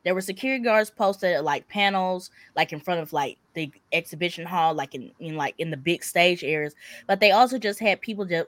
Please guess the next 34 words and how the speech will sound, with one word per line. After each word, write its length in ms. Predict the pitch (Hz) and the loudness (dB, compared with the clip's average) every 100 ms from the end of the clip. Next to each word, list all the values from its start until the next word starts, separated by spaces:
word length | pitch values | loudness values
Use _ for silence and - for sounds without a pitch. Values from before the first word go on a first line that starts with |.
| - | -4
were 120 | 165 | -8
standing 560 | - - 180 190 185 165 | -6 -2 2 2 0 -4
in, 140 | 156 | -2
like, 260 | 147 147 - | -2 -4 -8
the 100 | 143 | -2
hallways, 760 | 185 208 196 147 123 101 - | 4 4 4 0 -2 -8 -10
like, 140 | - 80 | -12 -10
"Where 120 | 139 | -8
you 120 | 160 | -10
trying 220 | 165 160 147 | -8 -6 -6
to 40 | |
go?" 280 | 135 107 - | -8 -10 -8
Or, 220 | 135 120 | -6 -8
"Traffic 460 | - 180 165 151 151 | -4 0 0 -2 -16
is 100 | 151 | -12
moving 260 | 151 156 151 | -12 -10 -10
this 160 | 151 | -10
way," 140 | 135 120 | -10 -6
or, 140 | 143 | -2
"I 140 | 151 160 | 0 0
need 200 | 156 156 | -4 -8
you 60 | |
to 60 | 147 | -8
move 240 | 147 151 | -8 -8
to 120 | - 160 | -12 -8
the 80 | |
right 260 | 143 147 - | 0 0 0
side 340 | 147 135 120 | -4 -2 -2
so 160 | - 123 | -6 -12
some 220 | - 139 | -10 -14
people 240 | - - - | -16 -20 -12
can 140 | 143 | -4
walk 200 | 139 123 139 | -2 -2 -4
down 320 | 135 131 | -4 -4